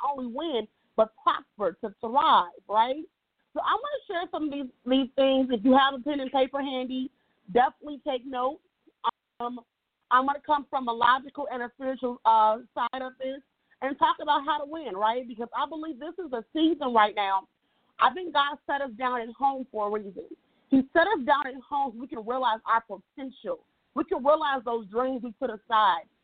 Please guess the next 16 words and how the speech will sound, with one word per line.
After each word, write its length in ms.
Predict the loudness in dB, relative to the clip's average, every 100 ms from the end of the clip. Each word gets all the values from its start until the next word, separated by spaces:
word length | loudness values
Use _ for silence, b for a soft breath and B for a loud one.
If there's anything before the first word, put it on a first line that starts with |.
| _
We 80 | 0
can 200 | 0 4
realize 400 | 4 4 0 -2 -2
all 240 | 4 4 2
those 260 | -4 -4 -6
things 240 | -10 -8 -8
we 120 | 0
have 200 | 2 2
not 300 | 0 -2 -2
done 300 | -2 0 -2
yet. 280 | -2 -2 -2 _ _ _ -2
And 160 | 0 0
if 120 | -6 -4
you 120 | -6 0
give 240 | 0 2
yourself 500 | 4 2 2 0 0